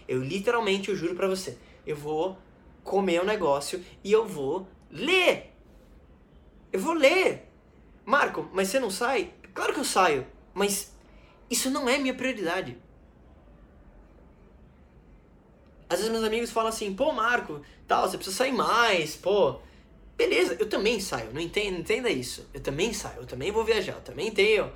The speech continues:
parte, mas... E principalmente o cara solteiro vai entender melhor. Eu talvez estaria no momento que eu mais poderia s-, sair com pessoas, sair com mulheres, enfim, fazer qualquer coisa do tipo. E isso é importante também. Isso existe também, óbvio.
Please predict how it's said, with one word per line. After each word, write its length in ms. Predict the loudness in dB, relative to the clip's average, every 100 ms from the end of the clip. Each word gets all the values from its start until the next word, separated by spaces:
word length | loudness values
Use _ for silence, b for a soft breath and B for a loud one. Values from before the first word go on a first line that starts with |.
| B B B B
parte, 320 | -2 -2 -6
mas... 680 | -2 0 0 -2 -6 -10 -14 -20 -20 -20 -20 -20 -20 -20 -20 -20 -20 -20 -20 -20 -20 -20 -12
E 80 |
principalmente 420 | -6 -2 -2 -2 -2
o 40 |
cara 200 | -2 -2
solteiro 560 | -2 -4 0 0 0 0
vai 120 | -4
entender 200 | -6 -6
melhor. 400 | -4 -2 -4 -8 -20 B B B
Eu 80 | -4
talvez 200 | -2 0
estaria 220 | 2 2
no 100 | 2
momento 600 | 0 0 -2 -4 -8 -14 -6
que 80 | -4
eu 40 |
mais 300 | -2 -4 -8
poderia 320 | -4 -4 -2
s-, 160 | -4 -8 -20 -20 -20
sair 340 | -12 -8 -4 -6
com 100 | -6
pessoas, 320 | -8 -2 0
sair 160 | 0 0
com 60 |
mulheres, 440 | -4 2 4 4 0
enfim, 240 | -6 -6
fazer 240 | -4 -6
qualquer 160 | -8 -12
coisa 160 | -12 -10
do 80 |
tipo. 340 | -6 -6 -6 -10 -20 B B B B
E 80 | -6
isso 160 | -4 -4
é 60 |
importante 480 | -2 -4 -4 -8 -8
também. 260 | -10 -12 -16 -10
Isso 240 | -6 -4
existe 360 | -6 -6 -8 -6
também, 340 | -6 -6 -10 -14 -10
óbvio. 340 | -8 -8 -12